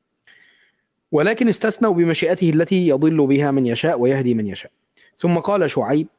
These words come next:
"وسع ربنا كل شيء علما"، فرد الأمر إلى مشيئته وعلمه، فإنه له سبحانه في خلقه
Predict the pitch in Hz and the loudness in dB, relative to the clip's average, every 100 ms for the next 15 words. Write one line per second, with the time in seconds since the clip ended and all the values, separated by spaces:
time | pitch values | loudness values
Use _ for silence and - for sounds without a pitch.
0 | _ 139 175 165 123 120 117 151 147 135 | _ -2 0 -2 -2 -4 -2 0 0 -2
1 | 113 - 143 156 170 175 101 - 151 185 | -4 -2 0 0 0 0 -2 -4 -4 -2
2 | 151 143 165 156 123 131 123 131 135 135 | -2 -2 -2 -2 0 -2 -2 -2 -4 -2
3 | 120 120 127 147 131 143 214 _ _ - | -2 0 0 0 0 0 -4 _ _ -2
4 | 135 147 165 143 110 143 151 117 - 127 | 0 2 0 0 0 0 0 -2 -4 -8
5 | - 156 131 120 113 160 151 131 - 160 | -2 -2 -2 -4 -2 -2 -2 -4 0 0
6 | 208 | 0